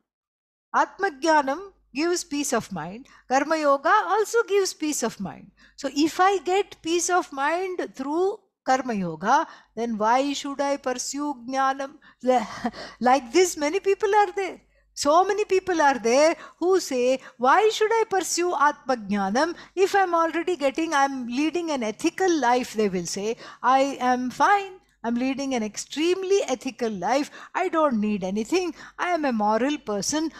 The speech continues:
I'm just doing my job and then I'm, uh, I'm okay. Why should I pursue Atma Jnanam?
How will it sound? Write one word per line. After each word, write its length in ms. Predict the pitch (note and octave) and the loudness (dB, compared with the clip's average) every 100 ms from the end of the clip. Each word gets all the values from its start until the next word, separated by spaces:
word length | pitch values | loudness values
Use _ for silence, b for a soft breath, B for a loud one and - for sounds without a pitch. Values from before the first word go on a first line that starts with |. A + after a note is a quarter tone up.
| B | B
I'm 240 | - F4 D4+ | -2 -2 -2
just 240 | D4 - | -4 -4
doing 400 | B3+ C4 B3+ A#3+ | -4 -2 -2 -2
my 200 | G#3+ G3+ | -2 -4
job 420 | F3 C4+ D#4 D#4 - B | 2 4 4 2 -4 B
and 280 | B F4+ D#4+ | B -4 0
then 240 | C#4 C#4 C4+ | 2 4 4
I'm, 220 | B3+ B3 | 2 0
uh, 260 | A#3 A#3+ A3 | 0 2 4
I'm 240 | B3+ A#3+ C4 | 2 2 0
okay. 380 | - G#4 G#3+ - _ _ | -2 -4 -4 -12 _ _
Why 180 | C4 E4+ | 0 0
should 240 | - C#4 | -2 -2
I 80 | A#3+ | -2
pursue 480 | - G#3+ - C4+ D4+ | -2 -4 -6 -8 -4
Atma 380 | A#3 A#3 - A#3+ | -2 -2 -6 -8
Jnanam? 520 | G#3 A#3 F4+ A4 | -2 0 0 -4